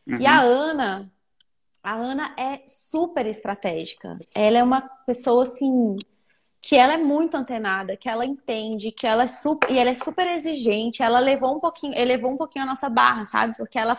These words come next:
Speaker 2: sempre tava assim, "Vamos fazer assim, vamos fazer assado." E eu sou uma pessoa, eu, eu tenho uma, uma natureza mais humilde mesmo, assim, eu sou uma pessoa de escutar, entendeu? É, é meu.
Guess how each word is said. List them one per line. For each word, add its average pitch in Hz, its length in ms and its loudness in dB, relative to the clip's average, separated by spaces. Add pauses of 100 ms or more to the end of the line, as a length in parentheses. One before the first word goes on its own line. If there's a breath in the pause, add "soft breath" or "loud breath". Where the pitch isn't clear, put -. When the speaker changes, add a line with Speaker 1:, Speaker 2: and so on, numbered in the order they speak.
Speaker 2:
sempre 285 280 -6
tava 294 220 -2
assim, 269 200 -8
"Vamos 285 180 -8
fazer 311 140 -6
assim, 311 280 -4
vamos 269 140 -4
fazer 285 160 -2
assado." 254 420 2 (420 soft breath)
E 262 100 2
eu 311 100 8
sou 320 120 -4
uma 285 40 -6
pessoa, 277 460 2
eu, 262 120 0 (120)
eu 277 180 0
tenho 330 300 -4
uma, 220 840 -6
uma 233 200 -4
natureza 240 540 -4
mais 240 220 -6
humilde 311 460 -4
mesmo, 208 320 -4
assim, 214 220 -6
eu 226 80 0
sou 294 240 6
uma 339 120 8
pessoa 277 220 2
de 226 80 -4
escutar, 214 600 -4 (380)
entendeu? 208 260 -2
É, - 140 6
é 247 80 6
meu. 277 440 2